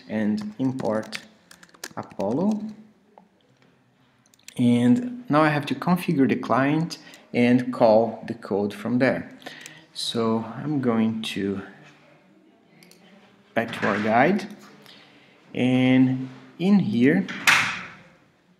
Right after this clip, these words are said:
I'm going to scroll down, and I have all the configuration in here. All you have to change your app I D and your client key. To copy this and go back to our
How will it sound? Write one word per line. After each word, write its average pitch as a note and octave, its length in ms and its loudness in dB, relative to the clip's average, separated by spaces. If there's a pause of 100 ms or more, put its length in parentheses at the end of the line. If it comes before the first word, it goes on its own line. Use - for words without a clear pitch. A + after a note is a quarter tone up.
(460)
I'm B2 120 -2
going A#2 180 -2
to - 120 -4
scroll E3 360 2
down, F3 460 4 (2250)
and A#2+ 160 2
I A#2+ 60 4
have B2 260 -2
all E3+ 140 4
the F3+ 80 0
configuration C3+ 600 4
in A#2+ 200 2
here. C#3+ 400 2 (100)
All D#3+ 120 6
you E3 60 4
have D#3 140 -2
to - 80 -4
change B2+ 380 2
your A#2+ 240 6
app B2+ 180 0
I B2 80 4
D B2+ 240 6
and B2 220 4
your A#2 140 4
client C3 500 2
key. F3+ 320 0 (1600)
To - 80 -16
copy B2 280 -6
this D#3+ 520 -2 (240)
and A2 180 -2
go A2+ 160 0
back A#2+ 680 -2
to A2+ 280 -4
our A2 360 -2